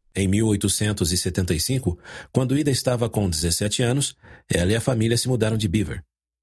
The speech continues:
Três anos mais tarde, os líderes da igreja chamaram a família para se mudar novamente,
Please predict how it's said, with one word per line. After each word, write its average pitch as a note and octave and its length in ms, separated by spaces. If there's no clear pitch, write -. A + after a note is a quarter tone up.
Três D#2+ 260
anos E2 180
mais G#2+ 220
tarde, A#2+ 500
os F2+ 160
líderes B2+ 420
da F2 80
igreja G#2+ 380
chamaram C#3+ 460
a C3 60
família A#2 400
para G#2 180
se - 100
mudar G#2+ 320
novamente, G#2 680